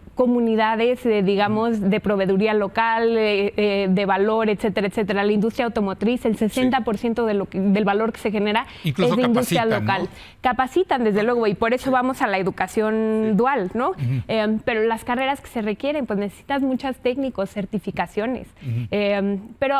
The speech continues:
Speaker 1: actualmente México produce el doble de ingenieros que Brasil.
Speaker 2: Sí.
Speaker 1: Más per cápita que Estados Unidos, ciento cincuenta y nueve mil al año.
Speaker 2: Ujú.
Speaker 1: Entonces, necesitas mayor vinculación entre academia, industria y el propio gobierno.
Speaker 2: Ujú.
Speaker 1: Y, y eso se, se cambia, sí cambiando políticas públicas, pero también paradigmas.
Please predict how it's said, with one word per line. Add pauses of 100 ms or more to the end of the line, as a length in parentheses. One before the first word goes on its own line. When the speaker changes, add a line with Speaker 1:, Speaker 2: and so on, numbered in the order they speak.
(100)
Speaker 1:
actualmente
México
produce
el
doble
de
ingenieros
que
Brasil. (420)
Speaker 2:
Sí.
Speaker 1:
Más
per
cápita
que
Estados
Unidos,
ciento
cincuenta
y
nueve
mil
al
año. (320)
Speaker 2:
Ujú.
Speaker 1:
Entonces, (100)
necesitas
mayor
vinculación
entre
academia,
industria (140)
y
el
propio
gobierno. (120)
Speaker 2:
Ujú. (220)
Speaker 1:
Y, (160)
y
eso
se,
se
cambia,
sí
cambiando
políticas
públicas,
pero
también
paradigmas.